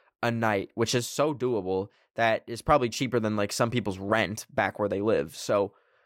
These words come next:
a hostel is, which, by the way, they need to, like, change the fucking name. Like, hostel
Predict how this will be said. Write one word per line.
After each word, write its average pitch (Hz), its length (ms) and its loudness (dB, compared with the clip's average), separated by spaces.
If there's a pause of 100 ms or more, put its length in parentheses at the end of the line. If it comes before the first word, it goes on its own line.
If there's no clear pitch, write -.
(1120)
a 151 60 -2
hostel 175 640 0
is, 127 420 -2 (500)
which, 156 360 0
by 202 140 4
the 196 100 0
way, 139 320 0
they 202 140 2
need 440 200 -6
to, 523 140 0
like, 523 120 0
change 151 280 -2
the 156 40 -8
fucking 147 220 0
name. 104 200 0
Like, 135 140 2
hostel 139 640 -2